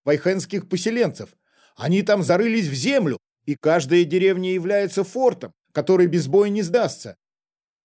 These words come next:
"Задача выполнимая. И даже легко выполнимая", улыбнулся я. "Мы захватываем Мореборг и делаем из него плацдарм для быстрых набегов, и с каждым таким набегом будем выжигать поселения".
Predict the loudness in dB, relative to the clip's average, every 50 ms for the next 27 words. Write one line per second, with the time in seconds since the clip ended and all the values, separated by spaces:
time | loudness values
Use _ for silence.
0 | _ _ _ _ _ _ _ _ _ _ _ _ _ _ -6 -2 -2 0 2 2
1 | 0 2 2 2 2 2 2 2 2 0 0 0 0 -2 -2 -2 -4 -8 -12 _
2 | _ _ _ _ _ _ _ _ -2 -2 -2 0 2 2 2 4 2 2 2 2
3 | 2 2 0 -4 _ -2 2 2 2 2 0 -2 -4 -2 -2 -2 -2 -4 -6 -6
4 | -6 -8 -8 -10 -12 -16 _ _ _ _ -6 -4 -2 -2 -2 -4 -4 -6 -6 -6
5 | -6 -4 -4 -4 -4 -6 -10 _ _ _ _ _ _ _ -2 0 0 2 2 0
6 | 0 0 0 0 0 0 0 0 0 0 0 -2 0 0 2 2 2 2 4 2
7 | 2 2 0 -4 -12 _ _ _ _ -2 -2 -2 0 2 2 4 4 2 2 0
8 | -2 0 0 0 0 -2 -2 0 0 0 0 0 0 0 2 2 2 0 -2 -2
9 | -2 0 0 0 0 0 0 -2 -4 -4 -4 -4 0 0 0 0 0 -4 -10 _
10 | _ _ _ _ _ -6 -6 -6 -2 0 0 0 2 0 -2 -4 -2 -2 -2 -2
11 | -2 -2 0 0 0 2 2 2 2 2 -2 -6 -8 -12 _ _ _ _ _ -6
12 | -2 0 0 2 2 0 0 0 0 0 0 0 2 0 0 0 0 -2 0 0
13 | 2 2 2 2 0 -2 -6 -10 -14 -18